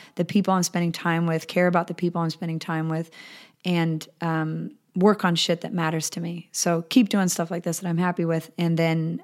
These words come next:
uh, you know, eat better food, for God's sake. So June will probably be something where we, uh, go back to eating healthy, and, uh, I'm continuing back again to meditate. Uh, Meditarch was the best,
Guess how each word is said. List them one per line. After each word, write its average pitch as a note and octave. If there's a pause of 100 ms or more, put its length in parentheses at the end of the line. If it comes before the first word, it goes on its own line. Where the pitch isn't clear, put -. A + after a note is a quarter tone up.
uh, E3 (720)
you G3+
know, D#3+ (680)
eat G#3
better F3+
food, F#3
for F3
God's E3
sake. E3+
So F#3
June A#3+
will G#3+
probably F3 (200)
be F#3
something E3+
where D#3+
we, D#3+
uh, D#3+ (640)
go F3+
back E3
to -
eating E3
healthy, D#3 (300)
and, D#3 (500)
uh, D#3
I'm F3+
continuing F3
back D#3+
again E3
to D#3+
meditate. D#3+
Uh, G3
Meditarch G3
was E3+ (340)
the F3+
best, D#3+